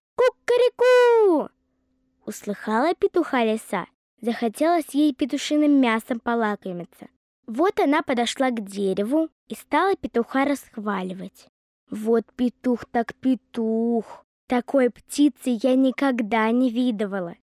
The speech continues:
И пёрышки-то какие красивые! И гребень-то какой красный!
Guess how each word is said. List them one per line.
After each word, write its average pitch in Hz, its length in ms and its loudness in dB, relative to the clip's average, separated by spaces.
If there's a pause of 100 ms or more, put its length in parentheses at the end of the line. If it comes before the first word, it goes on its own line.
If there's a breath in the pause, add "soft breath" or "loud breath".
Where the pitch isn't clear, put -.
И 226 140 -6
пёрышки-то 240 960 0
какие 233 800 -2 (320 soft breath)
красивые! 220 1120 -2 (360 soft breath)
И 269 120 0
гребень-то 254 840 2
какой 269 480 0 (140)
красный! 254 1080 0